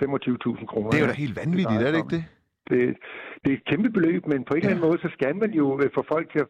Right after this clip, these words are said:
Speaker 1: fatte det her, at det er vigtigt, at man, øh, tager nogle sprøjter, at man tager den her vaccine for at hjælpe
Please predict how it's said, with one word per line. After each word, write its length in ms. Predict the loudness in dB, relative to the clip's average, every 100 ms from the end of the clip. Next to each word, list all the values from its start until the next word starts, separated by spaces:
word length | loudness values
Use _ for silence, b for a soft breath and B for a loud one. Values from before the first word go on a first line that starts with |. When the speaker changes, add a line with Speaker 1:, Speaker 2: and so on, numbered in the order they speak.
| _
Speaker 1:
fatte 180 | -6 -4 -2
det 100 | 0
her, 100 | -2 -4 _ _ _ _
at 100 | -4 0
det 80 | 2
er 40 | 2
vigtigt, 240 | 2 -2 0
at 120 | -4 0
man, 160 | -2 0 2
øh, 80 | 2 0
tager 120 | 0 0
nogle 160 | 0
sprøjter, 320 | -2 -6 -4 -4 -4
at 40 | -2
man 120 | -2 0
tager 180 | -2 0
den 160 | -2 -2
her 60 | -4
vaccine 320 | -6 -4 -6 -4 -2
for 80 | 0
at 60 | 2
hjælpe 240 | 0